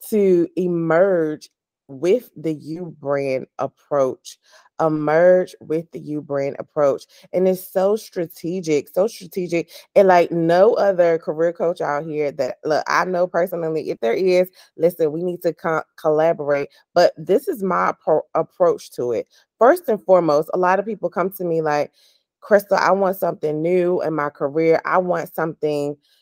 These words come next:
you know, that, that utilizes my skills. I don't know what I really want." These, these are all the things that they're saying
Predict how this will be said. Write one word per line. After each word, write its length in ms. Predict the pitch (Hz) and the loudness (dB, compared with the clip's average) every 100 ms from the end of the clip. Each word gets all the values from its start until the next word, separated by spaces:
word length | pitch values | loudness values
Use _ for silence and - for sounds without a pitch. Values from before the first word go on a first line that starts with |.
| _ | _
you 100 | 156 | 0
know, 300 | 160 151 151 | 2 4 2
that, 420 | 147 147 143 135 - _ _ _ | 2 2 2 0 -6 _ _ _
that 280 | 147 175 147 | 0 2 0
utilizes 720 | 151 185 196 185 165 156 156 | 0 0 2 0 0 -4 -12
my 160 | 156 131 | -10 -12
skills. 460 | - - 208 202 190 | -12 -12 -4 -4 -2
I 100 | - | -4
don't 260 | 453 330 226 | -2 -4 -2
know 180 | 220 233 | 0 0
what 220 | 220 214 | 0 0
I 140 | 160 | -2
really 320 | 160 156 147 | -4 -4 -6
want." 340 | 139 131 76 156 | -8 -10 -8 0
These, 200 | 294 320 - _ | 0 0 -8 _
these 180 | 254 302 | -2 2
are 120 | 294 | 2
all 280 | - 220 240 | 4 4 4
the 140 | 214 196 | 0 -4
things 340 | 196 190 185 | -4 -4 -2
that 140 | 170 | -4
they're 160 | 160 151 | -4 -8
saying 400 | - 175 175 156 | -6 -4 -4 -6